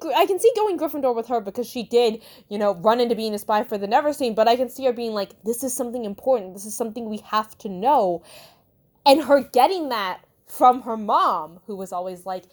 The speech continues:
"Here, this is how you learn things. This is how you explore. Always be curious. Always keep your eyes open." And then her bringing that to the Black Swan. I think it's a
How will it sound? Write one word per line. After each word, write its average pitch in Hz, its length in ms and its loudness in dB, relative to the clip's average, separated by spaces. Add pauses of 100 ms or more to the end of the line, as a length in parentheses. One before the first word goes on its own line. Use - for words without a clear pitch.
(180)
"Here, 254 380 0
this 214 220 -6
is 233 100 -8
how 220 120 0
you 262 180 -2
learn 320 340 4
things. 190 280 -4
This 196 120 -12
is 190 80 -14
how 226 180 -2
you 277 200 -2
explore. 294 580 2 (320)
Always 302 460 6
be 269 120 -10
curious. 254 600 -8
Always 277 400 -4
keep - 240 -18
your 226 100 -4
eyes 311 340 0
open." 170 520 -6 (500)
And 233 160 0
then 226 220 4
her 220 160 -2
bringing 226 440 -6
that 185 320 -4
to 262 220 -8
the 220 100 -2
Black 135 320 -8
Swan. - 480 -16 (800)
I - 40 -20
think 202 120 -18
it's - 100 -16
a - 100 -16